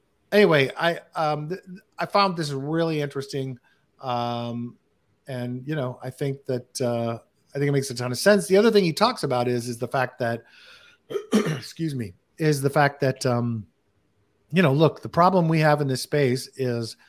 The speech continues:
early investors and team dumping on retail investors, which kills projects, right? I mean, that's what's happening. Um, and it happens over and over and over again. So this kind of analysis, this kind of stuff where people are saying, "Hey, let's stop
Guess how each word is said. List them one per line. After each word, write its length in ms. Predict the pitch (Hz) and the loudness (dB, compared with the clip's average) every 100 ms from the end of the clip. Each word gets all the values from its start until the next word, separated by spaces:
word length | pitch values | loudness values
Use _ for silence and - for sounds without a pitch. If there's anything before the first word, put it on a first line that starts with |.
| _ _ - | _ _ 0
early 240 | 165 165 | 2 2
investors 760 | 151 127 123 - 123 139 135 - | 0 0 -2 -4 -2 -2 -4 -10
and 240 | 139 135 - | -6 -6 -4
team 460 | - 139 120 131 113 | -4 -2 -2 -4 -4
dumping 360 | 120 135 139 131 | -4 -2 -2 -2
on 160 | 127 | -2
retail 340 | 131 131 139 131 | -2 -2 -4 -2
investors, 520 | 127 147 - 92 101 | -2 -4 -6 -12 -10
which 180 | 113 - | -12 -6
kills 240 | 120 113 | -6 -4
projects, 600 | 160 151 - - - - _ | -4 -4 -6 -14 -20 -20 _
right? 260 | 113 113 123 | -8 -8 -8
I 20 | |
mean, 160 | 123 117 | -10 -6
that's 320 | 123 127 - | -6 -6 -10
what's 300 | 107 123 - | -6 -6 -4
happening. 480 | 139 151 - 78 92 _ - - - _ - | -2 -2 -4 -14 -20 _ -20 -20 -20 _ -4
Um, 540 | 131 127 120 120 120 - | 0 2 0 -2 -6 -6
and 120 | 127 | -4
it 80 | 123 | 0
happens 500 | 135 131 135 117 - _ | 0 0 0 -2 -8 _
over 380 | 143 123 127 135 | 0 2 2 0
and 180 | 127 123 | -4 -4
over 340 | 120 117 117 | -4 -4 -6
and 160 | 113 110 | -6 -6
over 280 | 110 110 | -6 -6
again. 440 | 110 143 165 120 101 _ - - - | -6 -2 -2 -4 -8 _ -20 -20 -10
So 240 | - 147 | 0 0
this 340 | 135 214 226 | 2 2 0
kind 340 | - - 196 190 | -4 -2 0 2
of 100 | 170 | 0
analysis, 580 | 151 147 143 - 107 - | 0 2 0 -4 -12 -10
this 180 | 151 | -10
kind 180 | - 190 | -4 -2
of 60 | 175 | -2
stuff 260 | - 160 - | -2 -2 0
where 100 | 139 | -2
people 300 | 156 - 127 | -2 -4 -4
are 60 | |
saying, 280 | 123 131 127 | -4 -6 -2
"Hey, 280 | 165 180 - - | 0 0 -2 -8
let's 300 | 127 185 - | -6 -6 -10
stop 540 | - 135 139 - | -4 0 0 -2